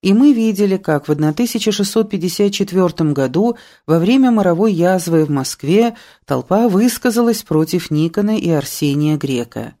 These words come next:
Опасение потерять правую веру предков через новшества и страх пред временами антихристовыми волновали не одни низшие слои народные.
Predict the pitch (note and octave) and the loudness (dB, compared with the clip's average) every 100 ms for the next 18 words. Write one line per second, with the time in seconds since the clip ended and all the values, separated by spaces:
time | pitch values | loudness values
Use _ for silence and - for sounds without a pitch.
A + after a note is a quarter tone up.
0 | _ _ _ _ _ _ D#3+ E3+ E3+ - | _ _ _ _ _ _ -2 0 -2 0
1 | G#3 G3+ F#3+ - E3+ F3+ F#3 F3+ - F3 | 0 2 0 -2 -4 0 0 -2 -2 0
2 | F3 D#3+ D#3 C#3+ E3 F#3 F3+ E3 E3 E3 | 0 0 0 0 0 0 -2 0 0 0
3 | - G3+ - D3+ C#3 D3 D3+ E3 - G3 | -2 -6 -2 -4 -2 0 -2 -2 -6 -6
4 | - D#3+ - D#3 E3 E3+ - D#3+ C#3 D3 | -2 -4 -2 0 0 -2 -2 -2 -2 -2
5 | D3+ D3 D#3 F3+ F3 E3+ - - _ - | 0 0 0 0 0 -4 -8 -20 _ -2
6 | F3+ F3 - E3+ - F3+ E3 - D#3+ D3 | 0 0 -2 -4 -2 -4 -4 -4 0 2
7 | D3 E3+ F#3+ G#3 - _ - D#3+ G3 G3 | 2 2 0 -2 -8 _ -6 2 2 4
8 | F3+ D#3 D#3+ F3 G3 - G3 A3+ G#3+ E3 | 2 0 0 2 0 0 0 2 0 0
9 | F3+ F#3+ G3+ E3 E3 D3+ - - F#3 - | 0 0 -2 0 2 2 -2 -2 -4 -2
10 | F3 D3+ C3 B2 D#3 D3 B2 A#2+ B2+ A#2+ | 0 0 -2 -6 -2 -2 -2 -6 -8 -10